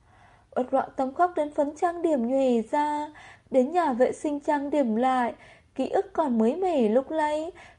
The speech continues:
vẫn làm cho cô cảm thấy sợ hãi. Chuyện khiến cho cô cảm thấy kinh ngạc nhất trong lúc nguy cấp đó là cái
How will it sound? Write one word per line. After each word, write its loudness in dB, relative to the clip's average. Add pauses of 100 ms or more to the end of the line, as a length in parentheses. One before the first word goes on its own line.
vẫn -2
làm -2
cho -2
cô -2
cảm 2
thấy 2
sợ 0
hãi. -6 (520)
Chuyện -4
khiến -6
cho 2
cô 2
cảm 2
thấy 0
kinh -2
ngạc -2
nhất 0 (420)
trong -2
lúc -2
nguy 0
cấp 0 (120)
đó 0 (600)
là 2
cái -2